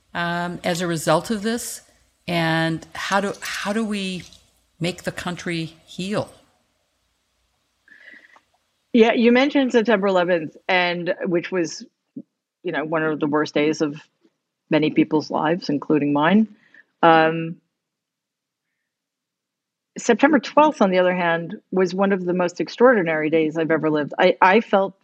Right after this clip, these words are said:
Speaker 2: for the only time in my entire life that the whole planet was united with us. It lasted for about a minute because George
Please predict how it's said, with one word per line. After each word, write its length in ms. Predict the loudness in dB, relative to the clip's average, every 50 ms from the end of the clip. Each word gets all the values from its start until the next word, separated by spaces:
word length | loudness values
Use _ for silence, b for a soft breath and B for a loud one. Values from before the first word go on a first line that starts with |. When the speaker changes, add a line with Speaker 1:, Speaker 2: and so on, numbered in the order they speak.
| _
Speaker 2:
for 140 | _ -6 -2
the 400 | 0 2 2 2 2 0 -2 -4 -10 _ _ 0
only 280 | 2 4 4 4 4
time 260 | 2 0 -2 -2 -2
in 120 | -4 -4 -4
my 120 | -4 -6
entire 380 | -6 -6 -8 -8 -4 -2 -2 0
life 220 | 0 0 0 -2 -2 _
that 160 | -2 -2 0
the 100 | -2 -4
whole 320 | -6 -4 -4 -4 -4 -4 -6 -8 _
planet 340 | -4 -4 -2 -4 -4 -8 -8
was 200 | -8 -8 -6 -4
united 500 | -4 -2 0 0 0 2 0 -2 -4 -8
with 140 | -12 -14
us. 160 | -14 -16 _ _ _ _ _ _ _ _ _ _ _ _ _ _ _ _ _ _ _ _ _ _ _ _ 2
It 140 | 2 4 4
lasted 400 | 4 4 2 2 -2 -6 -10 -6
for 100 | -4 -4
about 220 | -2 0 0 0
a 80 | -2 -2
minute 360 | -4 -6 -6 -6 -6 -6 -6 -8
because 340 | -8 -6 -4 -6 -6 -6 -8 _
George 240 | -2 0 0 0 -2